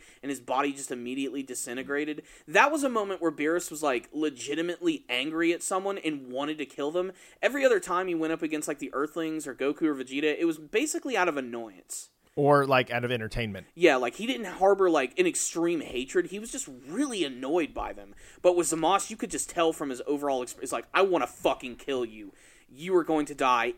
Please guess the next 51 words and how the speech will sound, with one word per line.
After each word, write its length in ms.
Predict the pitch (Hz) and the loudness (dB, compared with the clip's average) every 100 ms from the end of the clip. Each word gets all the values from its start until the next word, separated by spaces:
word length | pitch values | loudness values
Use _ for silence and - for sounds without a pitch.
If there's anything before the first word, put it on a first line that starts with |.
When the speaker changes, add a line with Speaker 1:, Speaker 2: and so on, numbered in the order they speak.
| - | -2
Speaker 1:
End 200 | 160 151 | 0 0
of 100 | 131 | -2
story." 540 | - 127 113 95 73 _ _ - - | -4 -2 -4 -6 -16 _ _ -20 -8
Uh, 360 | 131 135 123 - | 0 0 0 -2
so 160 | - | 6
I 40 | 190 | 6
really 280 | 190 277 262 | 6 2 0
think 260 | - 208 | -2 0
there's 140 | 202 175 | 0 2
a 60 | |
lot 260 | 160 165 147 | 2 2 2
more 140 | 156 | 2
to 80 | 147 | 0
Beerus 280 | 135 139 143 | 2 -2 -2
and 60 | 143 | -8
his 100 | 123 | -10
power. 320 | 127 135 143 | -4 0 0
I 80 | 139 | 0
think 180 | 165 | -4
he 80 | 160 | -2
hasn't 220 | 147 139 | -2 -2
even 120 | 139 127 | -6 -8
come 200 | - 113 | -12 -16
close 420 | - - 180 175 | -8 2 2 2
to 80 | 151 | -8
displaying 480 | 131 - 143 143 | -12 -6 -4 -2
it, 140 | 127 120 | -4 -2
but 240 | 131 120 - - - | -2 -2 -6 -10 -2
this 120 | 190 | -2
would 120 | 233 | -2
be 100 | 240 | -4
a 60 | 190 | 2
good 120 | 196 | 6
opportunity 680 | 185 175 160 190 185 165 151 | 6 4 -2 0 2 2 0
to 60 | |
sort 240 | 135 165 151 | 0 0 2
of, 100 | 143 | 2
like, 320 | 139 127 - | 0 0 -4
show 300 | - 175 156 | -2 4 4
how 160 | 151 139 | 4 0
far 400 | - 147 143 135 | 2 4 4 2
Goku 240 | 139 139 | -2 -2
and 120 | 143 | -6
Vegeta 380 | 131 127 143 131 | -6 -6 -2 0
have, 180 | 127 123 | -2 -2
uh, 200 | 120 117 | -4 -4
come 180 | 127 139 | -4 -6
up 140 | 131 | -4
on 100 | 131 | -6
the 80 | 117 | -4
ladder. 460 | 117 131 123 110 | -2 0 -2 -6